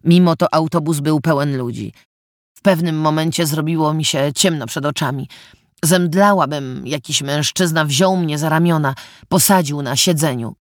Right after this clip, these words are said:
W domu majtki z brunatną plamą zeschniętej krwi w kroczu schowałam w koszu z brudną bielizną. Matka i tak je znalazła. „Coś ty zrobiła, szmato!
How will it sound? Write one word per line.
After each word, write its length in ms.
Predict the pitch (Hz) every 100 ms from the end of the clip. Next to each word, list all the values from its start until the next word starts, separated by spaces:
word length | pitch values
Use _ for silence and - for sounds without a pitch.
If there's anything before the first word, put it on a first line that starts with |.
| _ _ _ 156
W 100 | 156
domu 280 | 170 165
majtki 560 | 180 160 156 - - 175
z 100 | 165
brunatną 680 | 147 160 156 151 - 127 123
plamą 380 | 139 143 147 151
zeschniętej 760 | 131 - - 160 156 147 135
krwi 360 | - - - 131
w 80 | -
kroczu 440 | 151 143 - 151 -
schowałam 520 | - - 170 160 160
w 80 | 156
koszu 360 | - 139 - 139
z 100 | 160
brudną 420 | 147 147 135 135
bielizną. 580 | 135 123 87 143 107 170 - - - _ -
Matka 440 | 175 165 - 165
i 120 | 156 170
tak 240 | 160 -
je 140 | 143
znalazła. 600 | 135 143 135 131 127 117 - _ _ _
„Coś 200 | - 202
ty 120 | - 196
zrobiła, 500 | 165 208 226 190 151
szmato! 680 | - 175 165 127 139 80